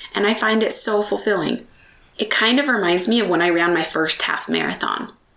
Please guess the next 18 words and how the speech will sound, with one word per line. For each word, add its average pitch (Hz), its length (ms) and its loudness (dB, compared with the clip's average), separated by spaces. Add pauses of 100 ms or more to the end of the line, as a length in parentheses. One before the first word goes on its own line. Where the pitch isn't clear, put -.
(160)
When 214 100 2
I 214 80 2
ran 220 380 2
my 247 120 4
first 220 300 0
half 190 240 -2
marathon, 175 680 -2
I 214 300 0
felt 202 240 -2
like 175 160 0
I 175 120 2
was - 200 0
so 240 300 2
cool 190 280 0
going 165 240 2
into 160 200 0
that 170 180 0
marathon. 151 540 -2